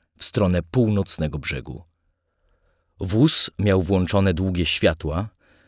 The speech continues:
a wachlujące nerwowo wycieraczki nie nadążały ze zgarnianiem deszczu, który siekł wściekle o przednią szybę. Z tyłu, na brzegu wielkiej skórzanej kanapy, siedział chłopiec.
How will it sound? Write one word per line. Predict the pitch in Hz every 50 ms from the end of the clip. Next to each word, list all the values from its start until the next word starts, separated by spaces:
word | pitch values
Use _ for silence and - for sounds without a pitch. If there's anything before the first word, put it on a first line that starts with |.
| _ _ _ _ _ _ -
a | 92 92 90 82
wachlujące | 76 98 90 - - 98 95 101 110 117 - 113 98
nerwowo | 95 95 95 110 110 101 101 82
wycieraczki | 90 78 - 92 92 113 - - - - 90 73 - - -
nie | 101 107 120 127 120
nadążały | 117 110 104 113 107 101 92 123 117 104 98 90
ze | 95 90
zgarnianiem | 82 85 101 98 92 95 98 92 92 90 87 82
deszczu, | 78 98 80 - - - 90 -
który | - - 92 85 80
siekł | - - - 104 87 - 90 85
wściekle | 80 - - - - - 90 80 - 90 -
o | - 82
przednią | - - 98 82 - 78 78 78
szybę. | - - - - - 64 - - - _ _ _ _ _ _ _ _ _ _ _ _ _ _ _ _ _ _ _ _ _ _ _ _ _ -
Z | - - -
tyłu, | - 123 120 90 80 80 85 110 - _ _ _ _ _ _ _ -
na | 82 -
brzegu | 76 78 98 92 80 95
wielkiej | 85 98 110 110 104 - - 95 90
skórzanej | - - - 101 98 85 98 95 95 90 85 80
kanapy, | - 95 87 98 104 104 - - 110 110 - -
siedział | - - 104 87 90 87 85
chłopiec. | - - 80 78 78 - - - - - - - - - -